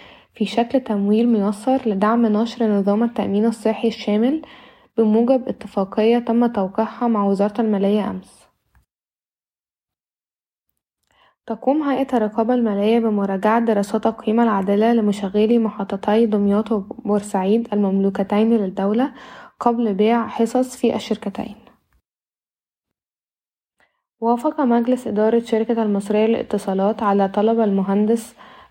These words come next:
عادل حامد من إعفائه من منصب العضو المنتدب والرئيس التنفيذي لتولي منصب جديد في وزارة الاتصالات وتكنولوجيا المعلومات.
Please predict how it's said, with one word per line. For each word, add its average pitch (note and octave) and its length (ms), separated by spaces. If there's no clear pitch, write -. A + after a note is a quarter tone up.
عادل G3+ 320
حامد G#3+ 520
من G3+ 160
إعفائه G3 480
من G#3 220
منصب G3+ 320
العضو G3+ 460
المنتدب G3 600
والرئيس G3+ 460
التنفيذي G#3+ 760
لتولي G#3 460
منصب G#3 340
جديد G3+ 340
في G#3 180
وزارة G3 460
الاتصالات G3 600
وتكنولوجيا G3+ 520
المعلومات. F3+ 600